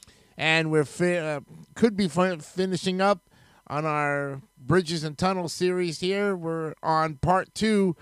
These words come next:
of the Queens Midtown Tunnel. Yes. Oh, yeah. Oh, boy. So, oh, yeah.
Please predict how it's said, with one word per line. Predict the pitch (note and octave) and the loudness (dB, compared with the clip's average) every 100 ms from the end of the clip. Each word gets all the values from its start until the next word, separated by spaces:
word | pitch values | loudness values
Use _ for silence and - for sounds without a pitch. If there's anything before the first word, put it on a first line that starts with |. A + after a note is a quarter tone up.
| - - _ | -12 -20 _
of | G#3+ G3 E3 | 8 8 6
the | D#3 | -2
Queens | - G#3 A#3 A3+ G#3+ D#3 | 2 4 6 4 0 -2
Midtown | F#3+ A3 E3+ G3+ A#3 A3+ F#3+ | 2 2 2 4 6 6 4
Tunnel. | A#3 C#4+ D#4 C#4 G#3+ | 6 10 10 10 8
Yes. | F#3 A3+ C4 C4 | 8 8 8 6
Oh, | - - - - - - - G#3 | 0 0 2 4 6 6 8 8
yeah. | F#3 B3 C4 B3+ - A#3 G#3+ G#3+ G#3 - - D3+ - - - - - - - - - - - - - - - - - - - - - - - - - - - - - - - F#3 | 10 10 10 10 10 10 10 10 8 8 8 8 8 6 6 4 4 4 4 4 4 2 2 2 2 2 0 0 0 0 0 0 0 0 0 0 2 2 2 2 2 2 2 6
Oh, | G3 G#3 F#3 | 8 8 8
boy. | F3 D3 B2 A2+ - - - - - - - - | 8 8 6 4 2 2 2 2 2 2 2 4
So, | D#3+ D#3 E3 E3 - - - - - - - - - - - - - | 6 6 6 4 4 4 4 2 4 4 2 2 2 4 4 4 4
oh, | C#3+ | 6
yeah. | C#3 A#2+ G#2+ | 6 4 2